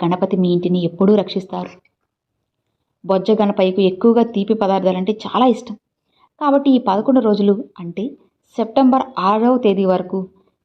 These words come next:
ఏదో ఒక రోజున బెల్లంతో నైవేద్యాన్ని తయారు చేసి గణపతికి నివేదిస్తే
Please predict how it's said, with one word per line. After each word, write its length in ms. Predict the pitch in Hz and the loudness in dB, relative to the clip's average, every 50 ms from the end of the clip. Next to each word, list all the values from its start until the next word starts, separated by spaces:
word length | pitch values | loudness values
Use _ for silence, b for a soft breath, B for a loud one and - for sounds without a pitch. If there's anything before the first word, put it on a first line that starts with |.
| - | -6
ఏదో 320 | 185 202 240 233 302 294 277 | -2 -2 0 2 4 4 2
ఒక 120 | 277 254 | 2 2
రోజున 380 | 226 214 202 208 208 214 208 202 - _ - 180 | 0 0 2 2 2 0 0 -2 -8 _ -18 -12
బెల్లంతో 480 | 165 165 165 165 180 185 185 185 196 | -8 -6 -4 -2 -2 -2 0 0 0
నైవేద్యాన్ని 600 | 185 175 165 165 185 196 220 220 220 220 214 214 | 0 0 2 2 4 4 2 2 2 2 2 2
తయారు 400 | 208 202 180 185 190 190 185 - | 0 0 0 0 0 -2 -2 -2
చేసి 340 | 185 180 - 185 185 180 - - _ _ _ _ _ _ _ - | -4 -2 -2 -4 -4 -4 -6 -12 _ _ _ _ _ _ _ -20
గణపతికి 540 | 165 - 180 165 175 175 208 208 208 - 214 | -12 -6 -4 -4 -2 -2 -2 -4 -2 0 0
నివేదిస్తే 520 | 196 185 180 185 175 175 175 180 - 190 | 2 2 2 2 2 0 -2 -4 -6 -8